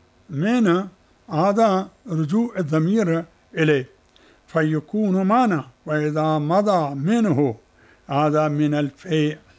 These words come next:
ذراع صلى الظهر، من الفيء، يعني من منطق-، من، من مقصود، ولا من فيء. ويمكن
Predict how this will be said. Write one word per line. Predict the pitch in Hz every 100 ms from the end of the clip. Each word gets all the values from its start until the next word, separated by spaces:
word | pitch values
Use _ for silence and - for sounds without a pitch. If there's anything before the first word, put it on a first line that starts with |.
| _ -
ذراع | 170 143 151 165 220 220 190 - _
صلى | - 240 269 233
الظهر، | 190 165 123 147 - _ _ _ _ -
من | 170
الفيء، | 202 180 175 233 285 185 - _ _ _ _
يعني | 156 170 185
من | 175 185 175
منطق-، | 151 170 147 - 180 165 -
من، | 147 160 156 151 123 _ _ _ -
من | 147 160 151 151 156
مقصود، | 156 - 214 233 226 156 139 127 _ _ _ 180
ولا | 165 208 220 202 -
من | 165 185 196 170
فيء. | - 151 139 - _ _ _ - _ 151
ويمكن | 160 165 226 277 226 - 285 196 139